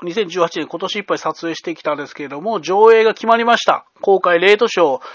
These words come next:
えー、東京の高円寺の、高円寺アンノンシアターというところでですね、二千十八年十二月の十九日の水曜日、えー、から三日間、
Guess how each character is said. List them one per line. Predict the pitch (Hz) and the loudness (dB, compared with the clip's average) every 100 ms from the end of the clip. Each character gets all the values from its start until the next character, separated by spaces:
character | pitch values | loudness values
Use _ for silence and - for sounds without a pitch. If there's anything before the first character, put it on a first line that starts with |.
| - | -8
え | 156 143 139 143 | -4 0 0 -2
ー、 | 143 | 0
東 | 196 196 | -2 0
京 | 202 | -2
の | 226 | -4
高 | - 262 214 | 2 6 6
円 | 156 139 | 4 -6
寺 | 143 | -8
の、 | 135 131 | -8 -8
高 | - 247 | 0 2
円 | 233 | 2
寺 | 170 160 | 0 -2
ア | |
ン | 233 | 0
ノ | 240 | -2
ン | - | -4
シ | - - | -2 -2
ア | |
タ | - 156 | 0 -4
ー | |
と | 139 | -6
い | |
う | 131 | -12
と | 143 | -12
こ | |
ろ | 143 | -12
で | 123 | -14
で | 117 | -18
す | - | -16
ね、 | 131 - - - - | -16 -16 -18 -20 -14
二 | 175 | -4
千 | 208 | -4
十 | 160 170 | -2 -2
八 | 156 170 | -2 -4
年 | 143 | -8
十 | 131 196 | -4 -4
二 | 226 233 | -2 0
月 | 214 202 | -2 -2
の | 180 175 | -4 -4
十 | - 196 233 | -4 -4 -4
九 | - 233 | -2 -2
日 | 233 180 175 | -2 -4 -6
の | 151 | -6
水 | 143 202 226 | -6 -8 -4
曜 | 233 214 | 2 4
日、 | 160 123 - - - _ | 2 -6 -14 -20 -20 _
え | 165 147 143 139 139 135 135 131 | -2 -2 -2 -6 -8 -8 -10 -4
ー、 | |
か | - | -2
ら | 165 | -2
三 | 160 202 | -4 2
日 | - | 4
間、 | - 147 | 4 2